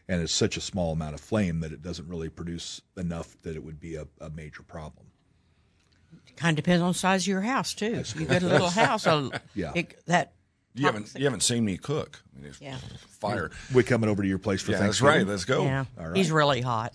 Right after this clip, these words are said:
Speaker 3: <laughs> We're back to, I'm liking the theme of this show. It's really, <laughs> it's helping my self-confidence. So anywhere that there's a gas flame,
Speaker 1: Yes.
Speaker 3: you,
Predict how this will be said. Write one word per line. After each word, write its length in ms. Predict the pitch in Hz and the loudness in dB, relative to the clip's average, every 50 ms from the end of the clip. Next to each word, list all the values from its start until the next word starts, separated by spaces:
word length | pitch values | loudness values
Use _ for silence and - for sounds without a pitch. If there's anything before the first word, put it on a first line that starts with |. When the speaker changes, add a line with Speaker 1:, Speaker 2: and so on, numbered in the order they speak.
| 135 - | -4 2
Speaker 3:
<laughs> 80 | - | 4
We're 1000 | 175 - - - 156 170 - 170 185 160 175 180 180 - 180 196 156 165 185 190 165 | 4 4 4 4 2 4 6 6 6 6 6 4 6 6 6 6 6 6 6 6 6
back 280 | 175 185 175 165 - | 6 6 6 6 4
to, 180 | - - 147 - - - 170 - - | 2 0 0 0 2 -2 -2 0 2
I'm 120 | - 156 | 4 4
liking 280 | 185 214 208 175 165 170 | 6 6 6 6 4 0
the 60 | 143 117 | 0 -2
theme 300 | - - 160 160 151 139 | -2 0 0 2 2 2
of 60 | 123 | 2
this 140 | 110 101 - | 2 2 2
show. 360 | - - - 123 104 90 82 - | 2 4 4 4 4 4 4 4
It's 200 | 180 - 214 - | 4 4 4 6
really, 300 | 185 196 180 147 120 107 - - - - - - 175 - - - - - _ - 170 - | 6 6 6 6 6 4 2 2 2 0 -6 -4 -4 -4 -4 -4 -12 -16 _ -6 -6 -6
<laughs> 840 | - _ _ - - - 202 - - - - _ - - - - - | -6 _ _ -8 -2 -2 -2 -2 -2 -8 -18 _ -20 -20 -20 -12 -8
it's 220 | - - - - | -8 -8 -6 -4
helping 260 | 123 135 143 117 113 113 | 0 2 2 2 2 0
my 140 | 104 98 92 | -2 -2 -2
self-confidence. 880 | - - 110 95 - - 110 107 107 98 82 78 73 73 71 - - - - - _ - - - - - | 0 0 0 0 0 -2 -2 -2 -2 -2 -2 -4 -8 -8 -8 -10 -12 -12 -16 -20 _ -20 -20 -20 -8 0
So 200 | - 165 156 147 - | 4 6 6 6 6
anywhere 540 | 202 202 220 220 202 165 151 135 120 113 110 | 6 6 6 6 4 4 4 6 6 4 4
that 160 | 101 107 101 - | 2 -2 -4 -2
there's 360 | 117 110 107 104 101 - - | -2 -2 -2 -2 -4 -6 -6
a 100 | - 120 | -8 -10
gas 340 | 107 95 107 101 95 101 - | -4 0 0 2 2 0 -2
flame, 460 | - - - 208 180 71 60 50 - _ _ _ _ _ _ | -4 -6 -6 -8 -8 -8 -10 -14 -20 _ _ _ _ _ _
Speaker 1:
Yes. 380 | 107 95 73 - - - - - _ _ _ _ - | -4 -4 -4 -4 -8 -12 -14 -18 _ _ _ _ -12
Speaker 3:
you, 240 | 107 107 107 104 | -6 -6 -6 -6